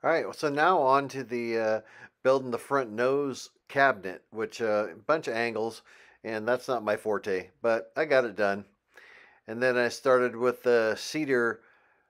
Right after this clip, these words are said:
uh, a really aromatic, uh, aromatic cedar all over the cabinets.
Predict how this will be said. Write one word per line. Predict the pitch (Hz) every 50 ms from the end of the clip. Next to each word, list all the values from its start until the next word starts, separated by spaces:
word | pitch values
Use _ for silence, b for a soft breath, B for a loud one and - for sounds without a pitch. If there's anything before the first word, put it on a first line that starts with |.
| b _ -
uh, | 107 110 104 101 98 95 92 92 90 - - _ _ _ -
a | 107 107
really | 98 98 110 135 160 156 143 135 123
aromatic, | 110 107 113 127 127 123 110 107 101 - - - - - - - -
uh, | - 110 117 104 95 92 80 - _ _ _ _ -
aromatic | 123 139 135 120 113 117 127 127 107 95 90 - - 117 117
cedar | - - 139 131 123 113 107 104 101 104 - _ -
all | 104 113 113 117
over | 117 113 107 107
the | 104 107 107
cabinets. | - 175 185 175 123 98 90 76 - - -